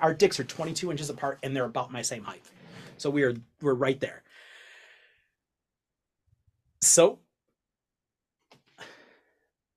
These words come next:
I'm trying to reenact exactly what I did. I'm like, "Sh-, sure." Like, I don't know.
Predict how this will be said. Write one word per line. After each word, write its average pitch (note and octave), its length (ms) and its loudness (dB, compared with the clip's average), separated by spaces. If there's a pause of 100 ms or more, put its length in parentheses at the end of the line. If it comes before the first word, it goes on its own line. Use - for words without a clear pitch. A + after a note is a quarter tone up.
(440)
I'm C3 80 -6
trying C#3+ 220 -4
to C#3+ 60 -2
reenact A#2+ 440 -2
exactly G#2+ 320 -10
what G#2 60 -10
I G#2 80 -16
did. G#2+ 100 -14 (100)
I'm A#2+ 80 -8
like, A#2 160 -10 (1040)
"Sh-, - 200 -10 (120)
sure." F3 380 -4 (300)
Like, F#3 200 4
I F3+ 40 10
don't G3+ 100 8
know. A3 140 8